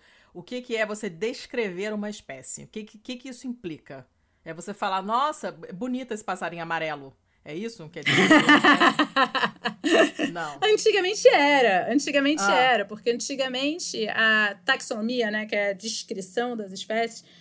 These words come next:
Speaker 2: ela era feita baseada só em características morfológicas, ou seja, características do corpo do bicho, da planta, enfim. Então, a gente
Speaker 1: Hum.
Speaker 2: falava, por exemplo,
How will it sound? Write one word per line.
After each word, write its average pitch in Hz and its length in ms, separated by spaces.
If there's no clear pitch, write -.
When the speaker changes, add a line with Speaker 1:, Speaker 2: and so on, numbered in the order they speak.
Speaker 2:
ela 233 160
era 247 160
feita 269 420
baseada 247 540
só 269 140
em 285 100
características 277 1040
morfológicas, 240 1120
ou 214 80
seja, 240 260
características 262 600
do 330 140
corpo 294 800
do 233 300
bicho, 220 540
da 180 100
planta, 220 400
enfim. 226 380
Então, 175 200
a 208 40
gente 202 240
Speaker 1:
Hum. - 20
Speaker 2:
falava, 220 880
por 220 140
exemplo, 185 580